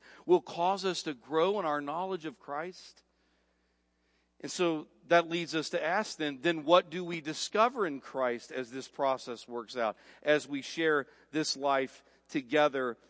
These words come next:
as believers? And let me also just add this, that's why you need the church. You can't live your Christian life apart from belonging to the church and to other believers. You, you can't experience this independent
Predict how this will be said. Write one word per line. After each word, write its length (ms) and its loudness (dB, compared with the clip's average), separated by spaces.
as 240 2
believers? 720 -10
And 140 2
let 120 2
me 100 0
also 300 2
just 180 -6
add 240 6
this, 160 2
that's 220 6
why 140 8
you 120 0
need 260 -4
the 60 -12
church. 580 -8
You 100 -2
can't 280 4
live 220 10
your 140 2
Christian 400 0
life 320 4
apart 580 6
from 220 6
belonging 760 6
to 120 -6
the 100 -6
church 720 0
and 200 8
to 200 -6
other 300 10
believers. 800 -2
You, 140 8
you 200 8
can't 300 4
experience 920 0
this 320 -2
independent 1080 6